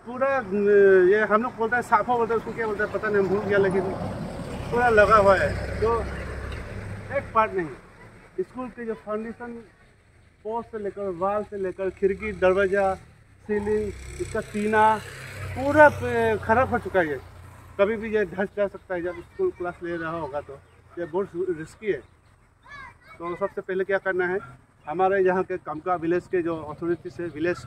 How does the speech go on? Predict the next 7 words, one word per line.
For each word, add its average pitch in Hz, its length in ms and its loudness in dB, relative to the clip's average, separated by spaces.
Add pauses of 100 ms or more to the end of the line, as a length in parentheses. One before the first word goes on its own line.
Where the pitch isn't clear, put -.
leaders, 160 360 -4 (400)
leaders 180 320 -2
है, 180 120 -12 (920)
वो 190 120 -2
अपना 180 400 -4
proposal 175 500 -4
दीजिए 147 400 -12